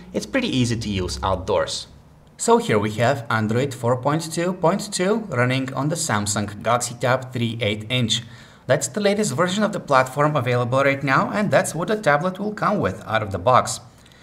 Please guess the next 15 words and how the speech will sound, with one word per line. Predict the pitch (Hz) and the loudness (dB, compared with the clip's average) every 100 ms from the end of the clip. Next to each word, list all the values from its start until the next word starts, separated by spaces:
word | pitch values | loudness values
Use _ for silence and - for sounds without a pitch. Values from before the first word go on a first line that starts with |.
| - - | -20 -4
What | 185 190 | 0 2
you | 226 | 2
actually | 226 240 233 | 2 0 -2
see | - 208 - | 0 0 -2
is | 190 190 | -4 -4
the | 190 | -4
TouchWiz | - 170 170 156 143 - | 2 2 2 0 -2 -2
user | 135 139 | 0 2
interface | 127 165 123 - 117 107 101 | 0 0 -2 -2 -2 -2 0
by | 110 107 | 0 0
Samsung | - 123 143 131 117 113 - - - | 2 2 2 2 0 0 -4 -14 -6
in | 123 | -2
its | 160 - | 0 0
latest | 113 110 107 - | 0 0 -2 -4
form. | - 131 120 104 | 0 4 4 0